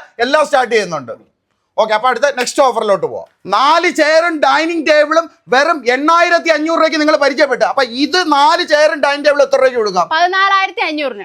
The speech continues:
Speaker 1: പതിനാലായിരത്തി അഞ്ഞൂറ്. അപ്പൊ മാസം അടവ് ആയിരത്തി നാനൂറ്റി അമ്പത് രൂപയ്ക്ക് നാല് ചെയറും ഡൈനിങ് ടേബിളും മാസം അടവില് പത്ത് മാസം കൊണ്ട്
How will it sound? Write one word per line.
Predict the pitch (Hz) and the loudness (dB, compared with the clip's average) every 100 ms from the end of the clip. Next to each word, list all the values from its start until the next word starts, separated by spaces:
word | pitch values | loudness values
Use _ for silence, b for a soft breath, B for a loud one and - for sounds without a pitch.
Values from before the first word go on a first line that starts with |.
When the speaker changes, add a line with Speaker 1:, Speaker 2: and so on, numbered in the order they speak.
| - | -2
Speaker 1:
പതിനാലായിരത്തി | 233 285 320 320 320 330 330 294 | 2 2 4 4 6 4 2 -4
അഞ്ഞൂറ്. | 262 254 240 | -6 -2 0
അപ്പൊ | 262 | 0
മാസം | 254 262 247 311 | 2 2 2 2
അടവ് | 302 320 | 4 4
ആയിരത്തി | 285 262 294 330 339 339 | 4 4 2 0 -4 -2
നാനൂറ്റി | 320 285 302 320 - | 0 2 2 0 0
അമ്പത് | 311 277 294 | -2 2 0
രൂപയ്ക്ക് | 294 302 320 262 | 0 -4 -2 0
നാല് | 277 311 311 | 2 2 -2
ചെയറും | 285 277 294 - b b 175 | -2 2 2 -2 b b 0
ഡൈനിങ് | 240 285 320 285 | 0 0 -4 -2
ടേബിളും | 294 285 294 311 226 | 2 2 2 -2 0
മാസം | 247 294 320 | 0 2 2
അടവില് | 302 285 269 311 B B 262 | 2 2 0 -2 B B -2
പത്ത് | 254 339 | 0 0
മാസം | 311 311 311 | 2 2 2
കൊണ്ട് | 302 294 | 0 0